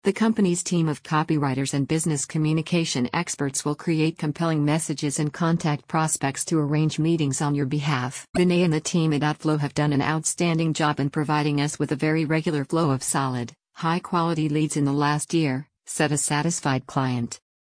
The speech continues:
"The communications strategy they utilize has proven to be very effective with our target prospect base, and we look forward to continuing our partnership with them."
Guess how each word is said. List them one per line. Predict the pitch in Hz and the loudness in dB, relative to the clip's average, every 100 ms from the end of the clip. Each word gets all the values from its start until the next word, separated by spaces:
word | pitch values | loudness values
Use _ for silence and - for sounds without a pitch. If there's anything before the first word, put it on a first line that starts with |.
| _ | _
"The | 175 | -4
communications | 180 185 185 208 175 165 - 139 - | 2 2 4 2 0 0 -2 0 -2
strategy | - 156 156 143 143 | 0 0 0 -2 -2
they | 139 139 | 2 2
utilize | 147 147 143 135 127 | 2 0 -2 0 0
has | 151 - | -2 -6
proven | - 175 160 151 | -2 0 0 -2
to | 143 | 0
be | 151 | 2
very | 151 156 147 | 2 2 0
effective | 139 160 - 139 147 | 0 -4 -2 -2 -2
with | 143 | 0
our | 139 | 0
target | 135 170 156 151 | 0 0 0 -2
prospect | - 160 156 - 135 - | 0 0 0 -2 -4 -2
base, | 135 131 - | -2 0 0
and | 151 | 0
we | 151 | 2
look | 143 156 - | 2 0 -2
forward | - 175 160 143 | 0 2 2 0
to | 147 | -2
continuing | 151 147 - 196 165 139 | -2 -2 2 2 2 0
our | 135 135 | 0 -2
partnership | - 156 - 147 - 135 - | -2 -2 0 -2 -2 -4 -4
with | 135 | -2
them." | 123 123 | 0 -2